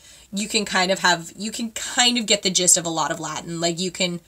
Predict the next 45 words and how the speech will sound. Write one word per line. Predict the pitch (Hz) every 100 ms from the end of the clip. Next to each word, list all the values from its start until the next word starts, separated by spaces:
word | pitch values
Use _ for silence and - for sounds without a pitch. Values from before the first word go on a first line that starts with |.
| - - - _
sort | - 233 233
of, | 214 -
not | 247 294 269
every | 233 240
word, | 247 269 233
but | -
some | 208 202
words | 202 208
you | 220
can | 214
sort | 202 190
of | 175
look | 165 175
at | 180 175
and | 180
be | 170
like, | 165 -
"That | 175 185 165
sounds | - 175 165 175 170
a |
lot | 165 160 -
like | 160 - _ _
this | 269 277 -
word," | 262 247 254 233 - 196
and | 196 185
then | 180
you | 170
can | 190
figure | 180 170 170
it | 165
out | 156
from | - 165 165
there. | 170 101 - - - - - 220
Um, | 208 202 196 190 190 196 - 220 _ _ _ _ _ _ - -
not | 311 330
really | 339 226
English, | 202 196 196
I | 180
guess. | 180 180 175
English | 180 185 185
is | 170
more | 180
Germanic, | 175 165 151 165 175 -
but, | 175
like, | 185 175 165 -